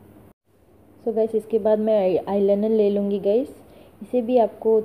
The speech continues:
थोड़ा सा मोटा करके डालना है guys, क्योंकि थोड़ा सा, अ, eyes को थोड़ा सा बड़ा दिखाना है guys, and थोड़ा सा लंबा खींचना है eyeliner को।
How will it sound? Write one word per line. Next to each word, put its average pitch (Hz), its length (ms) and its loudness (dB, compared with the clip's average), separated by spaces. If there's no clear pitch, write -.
थोड़ा 214 160 4
सा 214 280 4
मोटा 190 400 0
करके 208 300 -2
डालना 190 320 0
है 190 140 -4
guys, 214 380 -4
क्योंकि 202 480 -6
थोड़ा 196 180 0
सा, 185 500 -6
अ, 185 220 -10
eyes 196 300 -2
को - 120 -4
थोड़ा 214 220 2
सा 214 140 0
बड़ा 185 360 2
दिखाना 196 420 -2
है 185 140 -2
guys, 190 340 -2
and 185 240 -8
थोड़ा 202 220 0
सा 196 180 -4
लंबा 190 340 -2
खींचना 196 420 -6
है 196 140 -2
eyeliner 180 440 -2
को। 240 240 -6